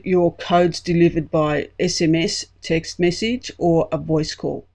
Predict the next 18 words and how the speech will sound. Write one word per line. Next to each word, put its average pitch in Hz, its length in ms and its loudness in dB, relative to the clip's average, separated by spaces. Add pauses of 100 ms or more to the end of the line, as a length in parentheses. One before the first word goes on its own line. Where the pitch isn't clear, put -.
(680)
And 156 420 -6 (380)
for 190 120 -6
me, 220 320 2
the - 160 -2
text - 400 -4
message 175 500 0
is 170 280 0
the 160 260 2
simplest - 560 -2
way 165 180 6
because 165 380 -2
you've 170 100 -6
always 208 220 4
got - 240 -8
your - 100 -20
phone 170 420 -2
with 151 220 -4
you. 156 240 -2